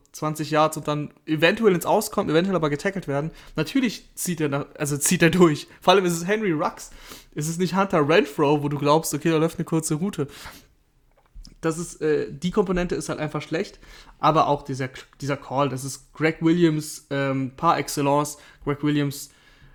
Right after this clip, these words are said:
ich muss aufpassen, was ich jetzt sage, aber Greg Williams ist, ähm,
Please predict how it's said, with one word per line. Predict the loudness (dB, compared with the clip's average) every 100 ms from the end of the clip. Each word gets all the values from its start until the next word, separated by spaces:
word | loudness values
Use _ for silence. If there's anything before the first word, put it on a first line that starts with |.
| _ _ _ _ _ _
ich | 0
muss | 6 8
aufpassen, | 8 6 6 4 2
was | 2
ich | 0
jetzt | -2
sage, | 0 0 0 -2
aber | -2 -4
Greg | 0 -2 0
Williams | 0 0 -2 -8
ist, | -10 -10 -8
ähm, | -6 -6 -8 -10